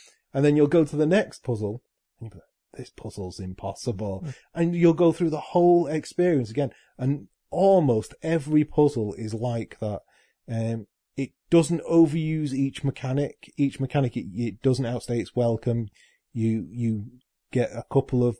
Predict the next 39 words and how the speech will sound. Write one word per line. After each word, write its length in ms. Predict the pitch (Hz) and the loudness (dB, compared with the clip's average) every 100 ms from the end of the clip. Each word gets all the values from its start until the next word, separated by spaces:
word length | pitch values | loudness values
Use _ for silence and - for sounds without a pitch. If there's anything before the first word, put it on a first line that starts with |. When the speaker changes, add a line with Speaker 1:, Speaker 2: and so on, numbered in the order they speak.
| _ | _
Speaker 1:
puzzles 600 | - 127 127 120 120 - | -2 0 2 2 2 -2
which 340 | 117 110 - - | -6 -6 -8 -14
use 320 | 107 120 117 110 | -2 2 2 0
it 160 | 110 | -2
in 180 | 92 110 | -4 -6
its 220 | 107 - | -8 -6
unique 400 | 110 107 113 - | -4 -2 -4 -4
ways, 380 | 110 107 107 110 | -4 -4 -4 -6
and 180 | - 110 | -8 -8
then 100 | 107 | -6
it 160 | 101 | -8
kinda 220 | - 107 107 | -8 -8 -4
goes 220 | 107 101 | -4 -4
into 160 | 101 | -6
the 80 | - | -8
background 480 | 92 107 117 107 104 | -6 -6 -6 -6 -4
and 120 | 98 | -4
the 40 | 98 | -6
next 340 | 101 - - | -6 -10 -14
mechanic 320 | 101 - 85 | -14 -14 -16
comes 300 | - 101 101 | -12 -10 -8
in. 160 | 107 107 - | -10 -10 -2
Speaker 2:
I 80 | 233 | -2
mean, 120 | 262 | 0
so, 140 | 285 240 - | -2 -2 0
I 60 | |
mean, 240 | 208 208 - _ 311 | 0 0 -4 _ -6
l-, 240 | 214 294 240 | -6 -2 2
looking 400 | 220 277 240 165 | 2 2 0 0
at 200 | 120 139 | 0 -2
it, 100 | - | -2
it 120 | 156 | -2
reminds 340 | 156 175 160 | 2 4 4
me 80 | 147 | 2
of 60 | 139 | 0
Sokoban 760 | - 156 147 123 117 120 127 - _ _ _ _ _ _ _ _ _ | 2 2 2 -2 -6 -6 -10 -14 _ _ _ _ _ _ _ _ _
quite 240 | - - | -6 -4
a 40 | 127 | -4
bit. 360 | - - - | -8 -10 -16